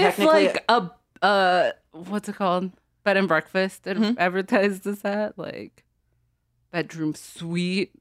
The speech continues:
Speaker 2: and then you get there, and it's, like, <laughs> a closet.
Speaker 3: <laughs>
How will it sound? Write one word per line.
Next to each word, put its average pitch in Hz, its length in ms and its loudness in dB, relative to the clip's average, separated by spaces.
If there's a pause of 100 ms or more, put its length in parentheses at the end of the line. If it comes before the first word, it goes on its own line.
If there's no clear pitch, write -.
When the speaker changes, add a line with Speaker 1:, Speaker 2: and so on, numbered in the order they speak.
(140)
Speaker 2:
and 170 180 -2
then 160 120 0
you 131 100 -2
get 123 280 -4
there, 139 240 -10
and - 140 -14
it's, - 200 -20
like, - 220 -18 (280)
<laughs> - 220 -20 (180)
a 247 140 4
closet. 151 760 0
Speaker 3:
<laughs> 247 680 4